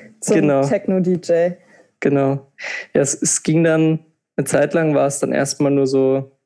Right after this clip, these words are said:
Speaker 2: Partys von unserer, von unserem Racing-Team, also mehr so privat. Und dann bin ich da irgendwie in Kontakt gekommen mit, mit den Fachschaften von unserer Unis. Ähm, ähm, und da hab ich dann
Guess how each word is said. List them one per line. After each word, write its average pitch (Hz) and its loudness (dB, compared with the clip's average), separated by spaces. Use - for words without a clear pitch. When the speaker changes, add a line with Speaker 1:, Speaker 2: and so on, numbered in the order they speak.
Speaker 2:
Partys 127 -2
von 131 -4
unserer, 127 0
von 127 -4
unserem 131 0
Racing-Team, 143 0
also 123 0
mehr 120 0
so 120 -12
privat. 131 -2
Und 127 -2
dann 123 0
bin 131 0
ich 127 -4
da 147 0
irgendwie 135 2
in 135 0
Kontakt 143 -4
gekommen 143 0
mit, 131 -4
mit 135 -4
den 123 0
Fachschaften 151 -2
von 147 0
unserer 147 0
Unis. 147 -2
Ähm, 127 0
ähm, 123 0
und 131 -2
da 127 2
hab 123 0
ich 127 -4
dann 123 -2